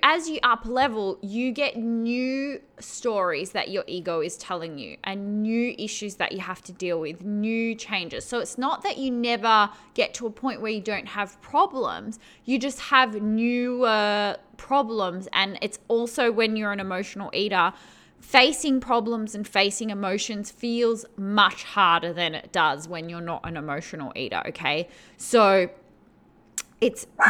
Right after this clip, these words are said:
you learn not to be as reactive, and it's not as scary to face this. And the biggest skill that you wanna learn to develop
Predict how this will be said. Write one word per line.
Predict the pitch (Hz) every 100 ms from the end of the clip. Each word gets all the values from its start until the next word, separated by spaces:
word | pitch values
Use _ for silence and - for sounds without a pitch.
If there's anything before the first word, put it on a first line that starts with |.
| 208
you | 247
learn | 233 226 240 254
not | 262 -
to | -
be | 220 233 214
as | 190 202 190
reactive, | 196 202 185 170 - - - 277 330 381 -
and | 208 214
it's | - -
not | 208 214 196
as | - 185
scary | - - - 190 180 165 135 160
to | - 208
face | - - 180 175 -
this. | - 123 - - - - - - -
And | 240 233 233 -
the | 226
biggest | 214 - 330 339 427 - - - - -
skill | - 254 233 247 440 - -
that | 233
you | 214 233 262
wanna | 285 311 320
learn | 285 240 226 233 247
to | -
develop | 233 262 208 - 190 196 262 480 - -